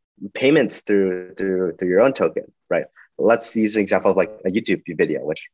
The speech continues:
I'm, like, a YouTuber, right? So if I wanted to, let's say, get a video edited, I'd put all, like, the footage out there, open source to everyone, and then everyone can edit the video. Um, and I would set up a bounty, a reward for the person who, whose videos I choose from, right? And then,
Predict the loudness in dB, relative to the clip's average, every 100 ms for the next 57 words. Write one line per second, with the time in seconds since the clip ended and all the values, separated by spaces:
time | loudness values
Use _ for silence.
0 | -6 -2 -2 0 -2 -2 -2 -4 -2 -2
1 | -2 -4 -14 0 2 2 2 2 4 4
2 | 0 0 0 0 -2 -8 _ -2 0 2
3 | 4 2 -2 _ _ 0 0 0 0 2
4 | 4 4 2 0 0 0 -2 _ -4 -4
5 | 0 -2 0 2 2 0 -4 -18 -12 -10
6 | -10 -14 -2 2 2 0 _ -4 -2 0
7 | -2 -2 -2 0 2 0 -2 -6 -6 0
8 | 2 4 2 0 -6 -2 0 0 -4 -4
9 | 0 0 -2 _ _ _ 2 2 2 0
10 | -2 -2 -4 0 0 0 0 0 0 0
11 | -2 -6 -8 -2 -2 -2 -2 -4 -4 -4
12 | -4 -4 -4 -2 -4 -4 -6 -6 -6 -4
13 | -4 -2 0 0 0 -4 -6 -4 -4 -4
14 | -10 -10 _ _ _ 4 4 2 0 0
15 | 0 -6